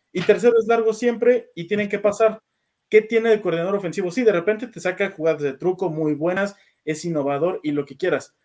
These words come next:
Pero ¿a quién le fue aprendiendo? A Jason Garrett. ¿Y cuál era el problema anterior de Dallas?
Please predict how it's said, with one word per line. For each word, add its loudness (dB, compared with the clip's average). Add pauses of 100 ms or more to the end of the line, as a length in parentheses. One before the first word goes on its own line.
(200)
Pero 4
¿a -4
quién -2
le 4
fue -2
aprendiendo? -2 (160)
A 2
Jason 0
Garrett. 0 (240)
¿Y -4
cuál 2
era 0
el -8
problema 2
anterior 0
de 0
Dallas? -2